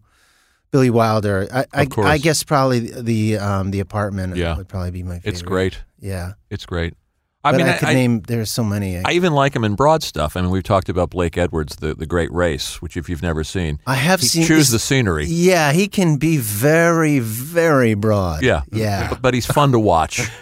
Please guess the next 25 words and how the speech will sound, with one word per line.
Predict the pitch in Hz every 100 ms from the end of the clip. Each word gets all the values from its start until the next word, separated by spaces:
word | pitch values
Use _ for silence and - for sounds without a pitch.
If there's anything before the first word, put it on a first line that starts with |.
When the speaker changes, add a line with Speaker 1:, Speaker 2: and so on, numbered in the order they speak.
| -
Speaker 1:
<laughs> | 151 -
Usually. | 156 170 156 139 147
Speaker 2:
Always | 226 226 131
fun | - 139 139
to |
watch. | 139 107 80 - - -
Speaker 1:
<laughs> | 190 -
Yeah, | 151 131
you | 151 135
Speaker 2:
And | 143
what, | 202
what, | 175 233
Speaker 1:
I | 233
Speaker 2:
what | -
Speaker 1:
can | 254
Speaker 2:
else | -
did | 117
you |
Speaker 1:
criticize | 107 233
Speaker 2:
talk | - -
Speaker 1:
him | 107
Speaker 2:
about? | 220 214
Speaker 1:
a |
teeny | 156 113 90
bit. | 85 71